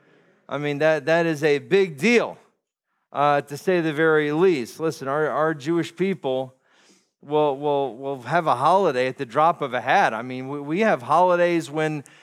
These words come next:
when we survived, when people tried to kill us, and, and, and, and we won, and we have a,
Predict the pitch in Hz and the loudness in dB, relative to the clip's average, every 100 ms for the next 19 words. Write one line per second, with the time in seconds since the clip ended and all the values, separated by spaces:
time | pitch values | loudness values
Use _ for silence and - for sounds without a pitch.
0 | _ 156 165 160 196 - 175 139 156 180 | _ -4 -2 2 0 0 -4 0 2 4
1 | 190 185 160 160 156 135 _ 165 180 170 | 2 0 -4 -6 -6 -8 _ -8 -6 -6
2 | - 175 165 143 - 185 233 143 131 - | 0 0 0 -2 -2 2 4 4 0 -4
3 | 151 143 135 143 131 143 147 143 117 143 | -8 -6 -6 -6 -8 -8 -8 -10 -10 -8
4 | 151 147 151 214 185 123 127 131 135 143 | -6 -4 2 2 2 0 -6 -6 -4 -2
5 | 151 147 | 0 2